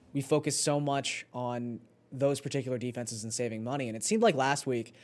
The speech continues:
I know for me, I was far too underweight in retrospect on a Ravens defense that was just playing a terrible Bengals team. Um,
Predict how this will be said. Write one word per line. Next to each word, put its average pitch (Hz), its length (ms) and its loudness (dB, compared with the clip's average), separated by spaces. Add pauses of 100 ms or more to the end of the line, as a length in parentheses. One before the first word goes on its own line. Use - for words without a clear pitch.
(120)
I - 100 10
know 240 120 12
for 170 140 6
me, 160 280 6
I 170 160 12
was 175 260 6 (360)
far 226 380 12
too 233 180 8
underweight 180 540 8
in 151 120 0
retrospect 131 800 0 (720)
on 151 280 8
a 147 120 4
Ravens 151 380 4
defense 139 360 2
that 135 120 0
was 131 140 -2
just - 240 0
playing 139 260 2
a 123 80 -2
terrible 131 500 0
Bengals 101 380 -10
team. 64 260 -14 (640)
Um, 123 500 -2